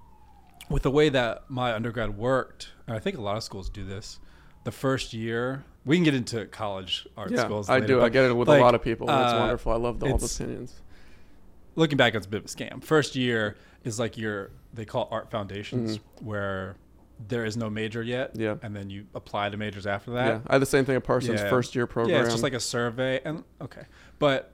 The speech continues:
Speaker 2: Dip your toes into
Speaker 1: yeah.
Speaker 2: some
Speaker 1: So I originally started with art education major.
Speaker 2: Okay.
Speaker 1: Found out I loved working with my hands in three D
Speaker 2: Okay.
Speaker 1: sculpture. Added sculpture as a double major.
Speaker 2: Mm.
Speaker 1: Then realized that I was going to really not like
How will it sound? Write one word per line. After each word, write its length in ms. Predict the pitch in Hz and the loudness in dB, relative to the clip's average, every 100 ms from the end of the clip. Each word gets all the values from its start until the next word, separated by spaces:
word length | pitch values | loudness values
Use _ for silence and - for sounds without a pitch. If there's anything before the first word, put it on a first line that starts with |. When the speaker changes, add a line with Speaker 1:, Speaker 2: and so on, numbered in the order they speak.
| - | -2
Speaker 2:
Dip 140 | 131 | -2
your 80 | - | 0
toes 360 | 127 143 127 120 | 0 4 4 2
into 320 | 120 117 - | 0 -2 -2
Speaker 1:
yeah. 100 | 120 | -2
Speaker 2:
some 300 | 113 98 110 - | 0 -2 -4 -8
Speaker 1:
So 120 | - | 0
I 40 | 123 | 4
originally 240 | 160 185 | 4 4
started 280 | 165 - 147 135 | 0 2 2 2
with 80 | |
art 140 | 131 135 | 0 0
education 520 | 123 123 120 113 104 | -2 -4 -6 -4 -6
major. 380 | 92 92 98 117 - | -6 -6 -8 -10 -10
Speaker 2:
Okay. 280 | 117 113 120 143 | -10 -6 -6 -2
Speaker 1:
Found 280 | 120 117 | 0 0
out 80 | 113 | 0
I 60 | 101 | -4
loved 420 | 101 107 104 104 | -4 -4 -4 -6
working 280 | 107 101 104 | -10 -10 -10
with 80 | 98 | -10
my 100 | 98 | -8
hands 320 | 101 95 98 | -8 -8 -10
in 100 | 92 | -12
three 180 | 104 95 | -12 -10
D 180 | 95 92 | -10 -12
Speaker 2:
Okay. 60 | - | -10
Speaker 1:
sculpture. 420 | 120 107 - 101 - | -4 -4 -4 -10 -4
Added 280 | 107 117 98 | 0 0 -2
sculpture 360 | - 117 - | -4 -6 -6
as 80 | 101 | -10
a 40 | 95 | -4
double 220 | 113 104 | -4 -2
major. 340 | 95 92 107 | -4 -6 -8
Speaker 2:
Mm. 320 | 120 127 117 - - - - | -8 -6 -6 -8 -16 -20 -20
Speaker 1:
Then 240 | 104 131 139 | -4 -2 0
realized 440 | 123 117 110 104 113 | 0 -2 -2 -4 -6
that 140 | 104 | -8
I 100 | 104 | -6
was 160 | 101 101 | -6 -8
going 300 | 104 98 98 | -12 -10 -10
to 220 | 98 104 - - - - - - - - - 107 | -12 -14 -18 -20 -20 -12 -4 -4 -4 -14 -12 -6
really 320 | 110 117 104 | -2 0 -2
not 220 | 98 - | -4 -6
like 360 | 98 95 - | -8 -8 -12